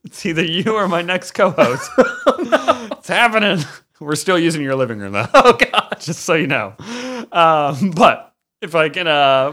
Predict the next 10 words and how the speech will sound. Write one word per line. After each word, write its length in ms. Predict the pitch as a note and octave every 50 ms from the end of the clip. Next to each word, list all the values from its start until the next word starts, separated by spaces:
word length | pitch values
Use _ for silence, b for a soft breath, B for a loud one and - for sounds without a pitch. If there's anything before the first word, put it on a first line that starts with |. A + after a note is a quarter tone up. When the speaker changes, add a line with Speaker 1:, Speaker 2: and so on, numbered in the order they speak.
| D#3+
Speaker 1:
put 100 | - F#3+
us 100 | F#3+ E3+
back 240 | - G3 D#3+ D#3 -
on 200 | D#3+ C#3 C#3 C3
this, 220 | B2+ A#2+ A#2 - -
uh, 380 | A#2 A2+ G#2+ G#2+ G#2 G2+ G2+ A2
example 520 | C3+ B2 A2+ B2 B2+ B2 A#2 B2 B2+ A#2+
of 100 | A#2 A2
him, 320 | - C3 C#3 D3 D3 D#3 E3+ - -
uh, 460 | C#3+ A#2+ A2+ G#2+ G#2+ G#2+ G#2 G2